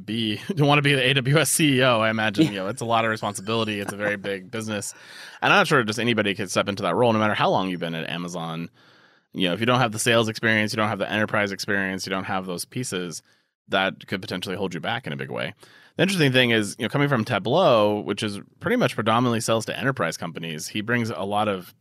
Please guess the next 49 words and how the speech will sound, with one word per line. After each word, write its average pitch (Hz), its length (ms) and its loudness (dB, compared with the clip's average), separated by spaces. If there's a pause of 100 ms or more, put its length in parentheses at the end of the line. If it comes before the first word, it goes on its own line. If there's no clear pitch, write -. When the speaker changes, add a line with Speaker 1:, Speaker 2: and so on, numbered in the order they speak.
Speaker 1:
enterprise 110 460 0
sales 107 640 -4 (100)
experience 92 560 -8
now 92 100 -6
back 92 300 -6
into 101 240 -6
A 95 80 -8
W 87 300 -10
S, - 220 -2
which - 140 -12
they're 147 100 -4
not 147 140 -2
very 95 140 -6
good 131 200 -6
at. 85 200 -6 (520)
<laughs> 135 180 -6
You 147 220 0
know, 110 100 2
so 139 200 2
that's 131 200 2
kinda 160 140 2
interesting 120 320 0
too. 135 340 2 (420)
You 107 80 2
know, 104 80 2
does 127 200 2
he 131 180 2
revamp 113 520 0
things 104 460 -4
in 101 140 -6
his, 98 420 -6
what 110 140 -8
he 123 100 -4
sees 107 260 -6
as 95 100 -10
the 101 100 -10
right 98 180 -4
way 95 100 -4
to 90 100 -10
go 104 260 0
based 95 260 -6
on 95 80 -8
now 95 160 -10
having 95 280 -8
sold 101 200 -6
Tableau 104 360 0
for 90 160 -4
five 87 280 -4
years 82 340 -14